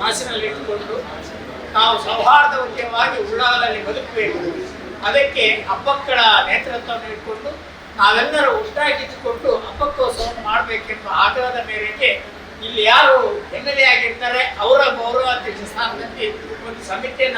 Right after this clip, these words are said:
ರಚನೆ ಮಾಡಿದ್ರು. ಆದ್ರಿಂದ ಇವತ್ತು ನಮ್ಮ ವಿಧಾನಸಭಾ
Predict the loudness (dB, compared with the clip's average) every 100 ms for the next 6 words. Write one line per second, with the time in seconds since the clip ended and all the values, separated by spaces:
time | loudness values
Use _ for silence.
0 | -2 -2 -4 -4 -6 -8 -12 -16 -16 2
1 | 2 2 -2 -4 0 0 2 0 0 -2
2 | -4 -14 -16 -8 -4 2 2 2 2 2
3 | 2 2 4